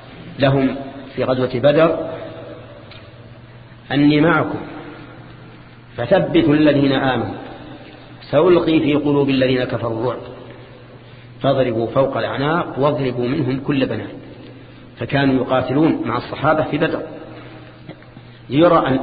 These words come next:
الكافر يسقط مضروبا بالسيف على رأسه ولا يدرى من الذي قتله، والذي قتله هم الملائكة، لأن الله قال لهم: "فاضربوا فوق الأعناق واضربوا منهم كل بنان."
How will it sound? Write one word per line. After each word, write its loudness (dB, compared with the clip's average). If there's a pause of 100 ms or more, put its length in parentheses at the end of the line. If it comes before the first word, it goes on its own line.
الكافر 2 (2250)
يسقط 0 (1400)
مضروبا 0
بالسيف -2
على 0
رأسه 0 (560)
ولا 6
يدرى 2
من -2
الذي -6
قتله، -16 (960)
والذي 2
قتله 2
هم 2 (840)
الملائكة، -2 (1040)
لأن -4
الله 0
قال 2
لهم: 2
"فاضربوا 4
فوق 2
الأعناق 0
واضربوا 0
منهم -2
كل -8
بنان." -10